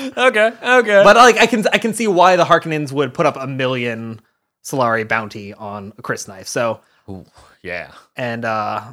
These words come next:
Speaker 2: I guess Piter would be a great candidate for that.
Speaker 1: Mm-hmm.
Speaker 2: So may-,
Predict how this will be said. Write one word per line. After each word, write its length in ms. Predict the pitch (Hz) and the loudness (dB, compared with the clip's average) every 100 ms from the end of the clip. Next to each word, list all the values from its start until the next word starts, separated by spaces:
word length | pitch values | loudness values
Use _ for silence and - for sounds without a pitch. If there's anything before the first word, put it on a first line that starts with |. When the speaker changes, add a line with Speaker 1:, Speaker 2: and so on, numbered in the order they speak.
| _ _ _ _ - | _ _ _ _ -8
Speaker 2:
I 60 | 139 | -6
guess 160 | 123 - | -6 -6
Piter 220 | 135 117 | -4 -4
would 100 | 113 | -6
be 100 | 110 | -8
a 40 | 107 | -12
great 240 | 104 104 | -12 -12
candidate 420 | - 110 95 95 - | -14 -16 -16 -20 -20
for 80 | 98 | -20
that. 260 | 92 92 | -20 -20
Speaker 1:
Mm-hmm. 160 | _ 117 | _ -16
Speaker 2:
So 280 | - 107 110 | -10 -10 -6
may-, 300 | 151 170 | -4 -4